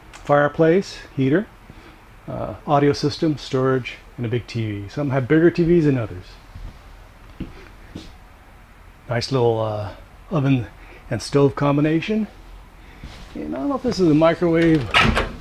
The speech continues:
It's just a microwave. It's not a convection microwave. Get a little refrigerator here. It's all snapped into place. Look at that. It has snaps. I haven't seen that. I've never seen one with snaps.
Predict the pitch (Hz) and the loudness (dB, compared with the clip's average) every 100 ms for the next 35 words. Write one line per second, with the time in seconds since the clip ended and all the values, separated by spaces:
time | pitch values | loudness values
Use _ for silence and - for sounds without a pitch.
0 | - - - - - - 196 151 131 131 | -16 -16 -18 -18 -14 -8 -4 -2 -2 -2
1 | 113 107 95 - 147 135 117 95 - - | 0 2 2 0 -2 -2 -6 -8 -16 -18
2 | - - - - - - - - - - | -18 -18 -20 -20 -20 -20 -20 -16 -14 -14
3 | - - - - - 127 123 120 - 110 | -18 -18 -18 -16 -6 -2 -2 -2 -4 -6
4 | 107 113 113 - - - - - - 135 | -6 -8 -8 -12 -16 -14 -14 -14 -6 -2
5 | 131 127 110 - 139 151 160 156 151 180 | 2 2 0 2 2 4 4 4 4 4
6 | 208 - - - - - - - - - | 2 -6 -8 -8 -8 -8 -6 -4 -6 -8
7 | - - 131 117 104 - - 143 127 - | -12 -4 -2 -2 -6 -8 0 0 0 0
8 | 123 - 147 160 180 - - - 220 139 | -4 -2 0 2 0 -8 -18 -6 -4 -4
9 | 123 113 80 - - - - - - - | -6 -10 -10 -12 -14 -16 -16 -14 -14 -16
10 | - - - - 135 - - 151 165 180 | -18 -14 -4 -2 -2 -2 0 2 4 4
11 | 123 - - - - - - - - 302 | 0 -4 -10 -10 -16 -18 -18 -16 -4 2
12 | 311 196 294 262 147 120 185 247 269 - | 4 6 6 8 6 2 2 6 6 6
13 | 269 240 185 147 147 135 110 - | 4 6 6 6 4 4 2 -6